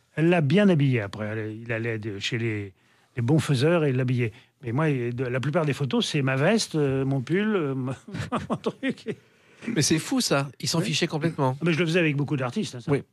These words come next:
Speaker 1: Avec Brel, avec, euh, Balavoine, euh, c'est moi qui les habillais.
Speaker 2: Alors, il avait aussi appris l'art de faire la soupe, je crois, Jean Ferrat.
Speaker 1: Alors, c'était son, c'était son, son dada. Moi, il m'a emmené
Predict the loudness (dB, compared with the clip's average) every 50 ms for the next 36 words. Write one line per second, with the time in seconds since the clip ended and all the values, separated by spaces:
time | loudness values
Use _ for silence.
0 | _ _ -8 -6 -6 -4 -2 -2 0 0 0 -2 -2 -4 -6 -6 -6 -8 -8 -8
1 | -8 -8 -8 -6 -4 -4 -2 -2 -2 -2 -4 -6 -8 -14 -16 -20 _ _ _ _
2 | _ _ _ -10 -6 -4 -4 -4 -4 -6 -8 -8 -6 -6 -4 -2 -4 -4 -6 -10
3 | _ _ _ -20 -4 0 0 0 0 0 -6 -14 -6 0 2 2 2 4 4 4
4 | 4 4 4 2 0 -2 -4 0 0 0 0 0 -2 -4 -6 -2 0 2 2 2
5 | 0 -2 -4 -4 -2 -2 -2 0 -2 -2 -2 -4 -2 -2 -2 -2 -2 -6 -6 -8
6 | -6 -4 -4 -2 -2 -2 -4 -6 -6 -6 -6 -6 -6 -8 -8 -10 -16 _ _ -2
7 | 0 2 2 2 0 -4 -12 _ _ _ _ -20 -20 _ _ _ _ -10 -10 -2
8 | -2 0 0 2 2 2 2 0 0 -2 -2 0 0 0 0 0 0 2 2 2
9 | 2 0 0 -2 -6 -8 -14 -12 -6 -4 -2 0 0 0 0 0 2 2 2 4
10 | 4 4 4 4 4 4 4 4 4 4 2 2 0 -4